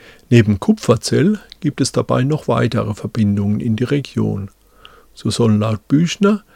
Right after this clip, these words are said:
Mitglieder der Artgemeinschaft auch im Jugendheim Hohenlohe in Herbolzhausen, Kreis Schwäbisch Hall, gesichtet worden sein.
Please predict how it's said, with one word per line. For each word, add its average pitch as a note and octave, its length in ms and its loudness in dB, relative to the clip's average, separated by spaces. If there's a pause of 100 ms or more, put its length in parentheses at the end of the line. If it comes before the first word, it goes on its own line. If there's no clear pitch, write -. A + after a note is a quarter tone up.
(280)
Mitglieder A2+ 540 -2
der - 180 -2
Artgemeinschaft E3 1080 -2
auch A2 180 -4
im G#2 120 -2
Jugendheim A2+ 720 0
Hohenlohe A2+ 720 2 (400)
in - 80 -20
Herbolzhausen, A#2+ 960 -2 (440)
Kreis G#2 320 -6
Schwäbisch A2 500 -4
Hall, F3+ 280 -2 (320)
gesichtet - 540 -4
worden A2 260 -4
sein. G#2 460 -8